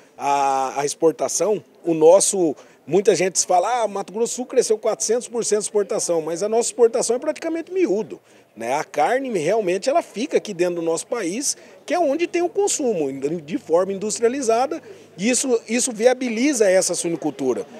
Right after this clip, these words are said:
né? Porque nesses momentos onde vários estados estão sofrendo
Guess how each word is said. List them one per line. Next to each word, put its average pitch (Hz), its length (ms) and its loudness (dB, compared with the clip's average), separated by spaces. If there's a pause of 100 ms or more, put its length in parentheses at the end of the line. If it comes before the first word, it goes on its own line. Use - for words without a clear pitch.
(200)
né? 117 160 -4
Porque 185 280 4
nesses 254 300 2
momentos 208 540 4
onde 208 440 2 (360)
vários 254 420 2
estados 180 480 -2
estão 190 220 0
sofrendo 175 720 0